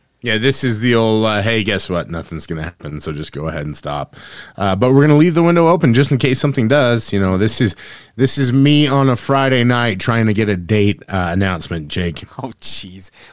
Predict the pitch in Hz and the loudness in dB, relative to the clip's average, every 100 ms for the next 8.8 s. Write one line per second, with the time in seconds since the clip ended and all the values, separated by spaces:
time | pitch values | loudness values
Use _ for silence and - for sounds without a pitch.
0 | _ 196 143 87 78 76 92 71 73 - | _ -16 -16 -16 -18 -16 -14 -14 -18 -18
1 | 104 82 76 76 78 82 95 107 107 85 | -16 -16 -20 -20 -18 -18 -18 -16 -18 -16
2 | 90 85 - 73 - _ _ _ _ _ | -16 -16 -20 -20 -20 _ _ _ _ _
3 | _ - 117 127 - - - - - - | _ -10 -4 -2 -2 -4 -6 -8 -12 -20
4 | - _ - - - - 120 104 90 104 | -20 _ -20 -20 -20 -8 -4 -4 -2 -4
5 | 76 78 71 101 123 76 73 - 170 180 | -4 -8 -4 0 0 -2 -6 0 2 2
6 | - - - 104 110 107 104 101 95 95 | 0 -8 -12 -8 -8 -8 -6 -6 -8 -12
7 | 95 92 90 85 82 85 87 85 82 82 | -12 -12 -10 -10 -10 -12 -12 -12 -16 _
8 | - 95 80 85 85 78 87 | -12 -12 -12 -18 -16 -16 -16